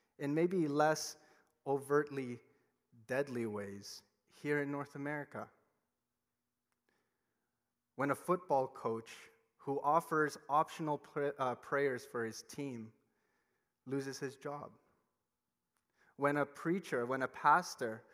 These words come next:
who got all of his permits to set up and, and preach in the street corner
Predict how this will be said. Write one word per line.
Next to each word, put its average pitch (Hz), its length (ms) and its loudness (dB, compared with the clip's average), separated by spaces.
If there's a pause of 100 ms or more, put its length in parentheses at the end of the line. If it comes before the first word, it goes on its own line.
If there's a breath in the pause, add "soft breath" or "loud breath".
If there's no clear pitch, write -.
(220 soft breath)
who 156 340 0 (120)
got 170 340 8
all 196 260 8
of 202 160 4
his 170 280 -2
permits 165 580 0 (120)
to 135 260 -2 (240 loud breath)
set 156 360 2
up 147 200 4
and, 123 280 0
and 127 240 -8
preach 160 340 -4
in 139 80 -4
the 127 60 -6
street 147 380 -8
corner 113 440 -6